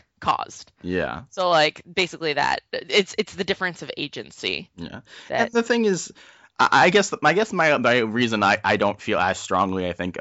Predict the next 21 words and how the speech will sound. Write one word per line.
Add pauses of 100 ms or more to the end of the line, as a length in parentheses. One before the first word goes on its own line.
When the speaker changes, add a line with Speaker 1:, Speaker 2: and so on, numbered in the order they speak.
Speaker 2:
as
some
other
people
about
this
is
that
I
st-,
I
don't
feel
like (120)
that
one
moment
of
lack
of
agency